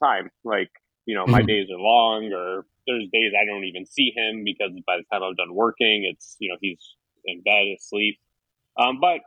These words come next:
Speaker 1: you know, I, it's something too I, I had to think about and, like, talk to, like, my dad and talk to, like, some of my older cousins with kids, and they're like, "Listen, y-, yes, this is an important time, but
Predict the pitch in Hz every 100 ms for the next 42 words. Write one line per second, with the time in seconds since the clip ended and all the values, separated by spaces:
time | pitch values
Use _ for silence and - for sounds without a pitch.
0 | _ _ - 143 135 135 - - - 143
1 | 143 175 160 151 127 151 147 135 104 117
2 | 127 113 - 117 113 101 104 98 92 92
3 | 90 - 110 _ _ 101 95 87 - _
4 | _ 110 98 - - _ 87 90 87 -
5 | 90 _ 92 85 - _ - 98 90 _
6 | 95 85 - 95 92 90 87 - 87 87
7 | 92 85 - _ _ _ _ _ _ -
8 | 117 113 117 120 113 113 _ _ _ 127
9 | 139 131 135 - 123 123 117 107 - 127
10 | 107 95 120 123 135 110 101